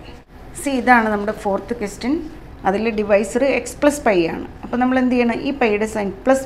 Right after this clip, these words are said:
pi മാറ്റിയിട്ട് നെഗറ്റീവ് പൈ കൊടുക്കുക, അത്രയേ ഉള്ളൂ. P of negative pi. ഈ എക്സിൻ്റെ പ്ലേസിലെല്ലാം നെഗറ്റീവ് പൈ കൊടുക്കുക. So we get negative pi cube plus three into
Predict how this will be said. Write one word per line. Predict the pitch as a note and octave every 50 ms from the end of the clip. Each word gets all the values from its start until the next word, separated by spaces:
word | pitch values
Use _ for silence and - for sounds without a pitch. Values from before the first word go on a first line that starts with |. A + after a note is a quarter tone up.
| - A#3+
pi | A3 A3 G#3+ G3+
മാറ്റിയിട്ട് | F#3 F3 - F#3+ F#3+ - A#3+ C#4 D#4+ - - - - - - - - - - - - - - - - - G3+ G#3
നെഗറ്റീവ് | G3 G#3 G3 - G#3 F#3+ - -
പൈ | E3 E3 F3 -
കൊടുക്കുക, | - - - - - - - -
അത്രയേ | - - G3+ F#3+ E3+
ഉള്ളൂ. | - - - - - - - - -
P | - A3 A3+ A#3
of | B3 A#3+ - - - G3 F#3
negative | F3 E3 F3+ E3+ - F3 E3+ E3+ - - G#3
pi. | G#3+ F#3 D3 - - - - - - - - - - - - - - - -
ഈ | C4+ B3 A3+
എക്സിൻ്റെ | A#3+ A#3 - A#3+ A#3+ A#3 A3+
പ്ലേസിലെല്ലാം | A3+ G#3+ G3 G3 - A3 G#3 F3+ E3+ F3 G3 G3+ F#3
നെഗറ്റീവ് | - E3 D#3+ - E3+ F3 -
പൈ | E3+ F3 E3+
കൊടുക്കുക. | D#3+ - - - - - -
So | A3+ G#3+ G#3+
we | G#3 G#3 A#3
get | A3+ - G#3+ G#3
negative | F#3+ F3+ G3+ F#3+ - A#3 A3+ - - -
pi | F#3 F#3 F3 - -
cube | - F#3 F3+ D#3+ D#3 F3 F3 F#3+ G3+ - - - - - - - - - - - -
plus | G3+ G#3 A#3 A#3 - - - - -
three | - A#3+ B3 C4 C#4 C4+ B3
into | G#3+ G3+ F#3+ F3+